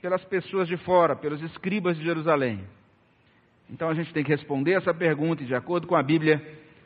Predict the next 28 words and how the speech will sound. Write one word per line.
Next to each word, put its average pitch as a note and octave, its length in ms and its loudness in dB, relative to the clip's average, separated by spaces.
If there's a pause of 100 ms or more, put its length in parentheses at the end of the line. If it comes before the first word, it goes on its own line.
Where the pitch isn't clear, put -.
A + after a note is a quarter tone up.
nós C#3 240 0 (100)
sempre G#3 380 2
estamos E3 500 -2
diante D3 380 0
de C3 120 -6
duas F#3+ 640 -2 (320)
opções. B2 540 -6 (1400)
A - 80 -4
primeira A#3+ 320 2
opção A#3 480 2
que E3 100 -6
temos F#3 220 0
diante E3+ 200 2
de D3 80 2
nós F3 280 6
é C#3+ 240 4 (320)
os D#3 140 -6
recursos D#3 520 -2
dos F3+ 200 -6
homens. B2 320 -2 (1400)
Nós C#3 160 -6
podemos F3 420 -2 (1900)
nos A#2+ 200 -8
apoiar D3 600 0
em C#3+ 100 -2
recursos C#3 560 -6
meramente D#3 720 -2
humanos. B2 560 -4